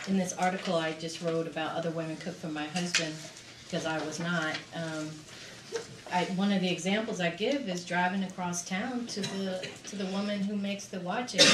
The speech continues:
and go inside and get this food and come back out and, you know, voila, there's dinner for us. It's great,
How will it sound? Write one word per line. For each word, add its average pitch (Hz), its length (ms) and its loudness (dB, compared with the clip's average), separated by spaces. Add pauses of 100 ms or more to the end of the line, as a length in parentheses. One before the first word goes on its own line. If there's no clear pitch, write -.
(260)
and - 100 12
go 185 200 8
inside 190 640 0 (460)
and 180 140 -4
get 185 160 0
this 190 160 -4
food 277 340 0
and 185 140 0
come 185 180 -2
back 180 260 0
out 214 360 0 (520)
and, 196 500 2 (100)
you 180 140 -2
know, 247 200 -2 (180)
voila, 185 500 2
there's 185 260 0
dinner 294 280 4
for 185 140 -2
us. - 360 0
It's - 120 -18
great, - 460 0